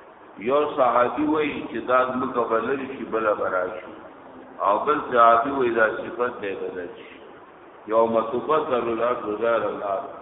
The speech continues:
ځکه په دې ځمکه باندې ګناهونه وشوي دي. او دارنګې یا سړی دې نه کیږي، یا په دې ځمکه کې نیکۍ شوي دي، دا به ګواهي کوي. ګواه به د هغه د خیر. والسماوات،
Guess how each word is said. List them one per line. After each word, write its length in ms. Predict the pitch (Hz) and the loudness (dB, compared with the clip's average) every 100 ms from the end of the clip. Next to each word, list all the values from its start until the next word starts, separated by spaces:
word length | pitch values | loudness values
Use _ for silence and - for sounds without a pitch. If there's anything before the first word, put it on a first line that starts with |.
| - - - - - 120 | -18 -20 -20 -20 -14 -8
ځکه 220 | 131 139 127 | -4 -4 -4
په 80 | 127 | -6
دې 100 | 135 143 - | -4 -6 -6
ځمکه 380 | 131 151 135 | -4 -2 -2
باندې 440 | 131 131 123 123 117 110 | 0 2 2 0 -4 -8
ګناهونه 520 | 113 113 113 117 143 139 | -10 -2 2 2 0 -2
وشوي 520 | 117 - 139 135 123 - | -4 -4 -8 -6 -6 -6
دي. 140 | - - - - - - - - | -10 -12 -12 -16 -18 -20 -20 -4
او 220 | 95 101 | 0 2
دارنګې 640 | 101 120 135 131 123 113 101 85 - - - - - - | 2 2 2 0 -4 -6 -8 -10 -14 -18 -20 -20 -20 -12
یا 140 | 98 101 101 | -6 -4 -2
سړی 280 | 117 127 139 | -2 -2 -6
دې 200 | 117 110 | -8 -6
نه 140 | 110 | -6
کیږي، 520 | - 110 98 90 90 | -6 -8 -8 -8 -6
یا 200 | 101 113 | 0 2
په 160 | 113 113 | 2 -2
دې 200 | 123 139 | -4 -4
ځمکه 420 | 127 131 139 131 127 | -4 -4 -2 -2 -4
کې 80 | 120 | -6
نیکۍ 420 | 113 110 107 139 135 135 | -4 -6 -4 -6 -6 -8
شوي 240 | 139 135 | -8 -6
دي، 160 | 123 110 | -6 -4
دا 160 | 117 113 | -2 0
به 200 | 107 95 - - - - - - - 101 | -2 -4 -8 -14 -16 -18 -20 -20 -12 -2
ګواهي 480 | 101 107 107 131 | 2 4 2 0
کوي. 320 | 135 - 107 107 - - - | -4 -6 -8 -10 -14 -16 -12
ګواه 380 | 104 107 123 135 | -2 2 6 4
به 180 | 135 123 | 4 0
د 60 | 117 | 0
هغه 360 | 127 127 117 | -2 -4 -4
د 220 | 104 104 | -6 -8
خیر. 280 | 110 110 104 104 - - - - - - - 110 | -4 -2 -2 -4 -8 -10 -14 -18 -20 -20 -10 -2
والسماوات، 880 | 131 131 127 120 117 120 135 135 | -2 0 0 2 2 2 4 4